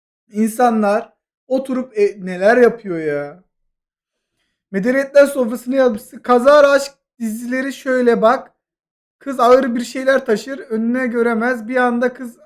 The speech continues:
aşık olur ve bu tür dizilere genellikle Colgate diş macunu sponsor olur.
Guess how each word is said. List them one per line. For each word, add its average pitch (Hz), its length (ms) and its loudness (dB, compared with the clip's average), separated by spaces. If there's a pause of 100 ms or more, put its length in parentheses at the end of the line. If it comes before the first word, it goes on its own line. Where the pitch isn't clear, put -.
(140)
aşık 220 420 -2
olur 240 300 -6
ve 233 300 0
bu 233 120 -8
tür 214 180 -12
dizilere 208 400 -2
genellikle 226 800 -6 (560)
Colgate 220 480 0
diş 220 200 -10
macunu 208 380 -4
sponsor 214 560 -8
olur. 156 300 -8